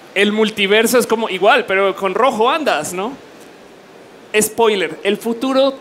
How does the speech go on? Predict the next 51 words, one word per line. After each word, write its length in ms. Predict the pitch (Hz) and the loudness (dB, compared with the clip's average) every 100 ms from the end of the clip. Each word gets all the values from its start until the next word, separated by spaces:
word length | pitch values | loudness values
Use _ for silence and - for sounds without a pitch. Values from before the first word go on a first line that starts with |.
| - | -2
todo 380 | 262 247 254 254 | 0 2 0 -2
cambia, 480 | 233 240 208 147 143 - - | 0 0 0 -4 -6 -8 0
todo 300 | 233 233 233 | 2 2 2
va 80 | |
a 60 | 220 | 0
cambiar 280 | 220 214 220 | 0 0 0
el 60 | |
futuro 320 | 220 196 226 233 | 0 0 0 0
menos 240 | 202 185 | -2 -2
algunas. 320 | 180 180 185 | -2 -2 0
De 80 | 208 | 0
hecho, 140 | 214 254 | 2 2
lo 100 | 233 | 0
difícil 500 | 214 - 311 349 339 | -2 -2 0 0 0
de 80 | |
predecir 380 | 330 240 220 214 | 0 -2 0 0
el 80 | 220 | -2
futuro 340 | 226 208 220 | -2 -2 0
es 60 | 233 | 2
saber 280 | 233 214 214 | 2 0 0
que 120 | 226 | 0
no 220 | 226 226 | 0 0
va 180 | 220 208 | 2 2
a 60 | 208 | 2
cambiar. 360 | 202 190 196 156 | -2 0 -2 -2
Me 760 | - - - - - - - | -12 -20 -20 -20 -20 -18 -6
voy 80 | 208 | -2
a 40 | |
poner 220 | 247 240 | 0 0
súper 300 | 226 254 220 | 0 0 0
deep 220 | 240 359 - - - - - - - - - | 2 0 0 -16 -20 -20 -20 -20 -20 -16 -2
y 80 | 196 | 2
voy 120 | 214 | 4
a 40 | |
dejar 120 | 220 | 4
la 80 | 214 | 2
pregunta 300 | 214 220 208 | 0 -2 0
de, 180 | 185 185 | 0 -2
¿qué 200 | - 311 | 0 2
de 200 | 415 466 | 4 6
lo 120 | 381 | 4
que 120 | 277 247 | 2 0
nos 100 | 220 | 0
rodea, 500 | 208 196 196 156 151 | 0 2 2 0 -4
no 220 | 220 285 | -2 0
conceptualmente, 760 | 339 330 277 - 220 226 240 240 | 2 2 0 2 0 0 -2 -2
sino 180 | 240 | -2
físicamente, 800 | 214 233 240 240 208 214 180 147 - - - - | -4 -4 -2 -2 -2 -2 -4 -6 -12 -20 -8 -2
esta 340 | 233 - 247 | -2 0 -2
pulsera, 400 | 226 185 208 - | -2 0 0 0
¿sabes? 340 | - 180 254 | -2 -2 -2